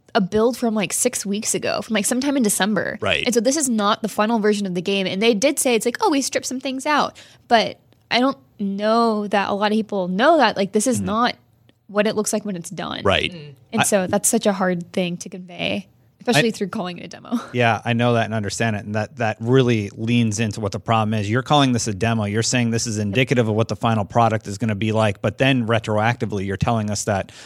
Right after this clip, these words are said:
Speaker 4: all this stuff is being patched and adjusted. Well, cool. You still lost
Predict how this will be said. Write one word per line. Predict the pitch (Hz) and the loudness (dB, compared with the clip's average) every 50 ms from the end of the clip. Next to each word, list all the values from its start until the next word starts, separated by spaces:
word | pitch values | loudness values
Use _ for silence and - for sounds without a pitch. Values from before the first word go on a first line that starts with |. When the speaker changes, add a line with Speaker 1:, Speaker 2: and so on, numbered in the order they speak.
| - _ - | -20 _ 2
Speaker 4:
all | 135 139 139 143 131 | 4 6 6 6 6
this | 135 123 - | 4 0 2
stuff | - 143 123 123 | 2 2 0 0
is | 120 104 | 0 -2
being | 117 120 113 107 | -2 -2 -2 0
patched | 127 127 123 117 - - | 0 0 0 0 0 -2
and | 117 117 | -4 -4
adjusted. | 107 101 120 131 123 - - 120 113 104 101 - - - - _ | -2 0 2 2 2 4 2 0 -2 -2 -4 -8 -16 -20 -16 _
Well, | - 127 120 113 | 0 2 2 2
cool. | - - - 196 190 165 143 131 123 113 - - - _ _ _ _ _ _ | 0 0 2 4 4 6 6 4 4 2 -2 -10 -20 _ _ _ _ _ _
You | - 117 117 135 175 | -8 -2 2 2 2
still | 165 - - 180 165 143 127 | 2 2 2 2 2 4 4
lost | 120 123 127 131 127 123 117 - - - - | 4 2 2 2 2 0 -2 -4 -8 -12 -16